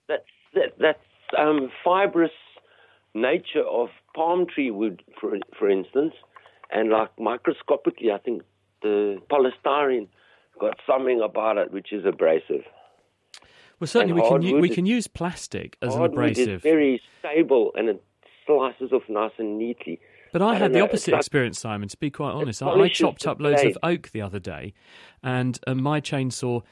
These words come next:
Speaker 2: uh, got duller sooner on the oak than it did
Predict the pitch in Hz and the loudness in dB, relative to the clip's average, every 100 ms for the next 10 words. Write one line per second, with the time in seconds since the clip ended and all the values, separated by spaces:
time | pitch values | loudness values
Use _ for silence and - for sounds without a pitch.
0 | _ - 123 117 - - 131 - - - | _ -10 -4 -4 -6 -6 -4 -4 -10 -4
1 | 147 147 110 104 - - - 135 123 113 | -2 0 -2 -6 -12 -10 -4 -2 -2 -6
2 | - 117 113 - 139 101 - - - 120 | -8 -8 -8 -6 -4 -4 -8 -20 -8 -6
3 | 120 - 127 117 | -4 -4 -6 -6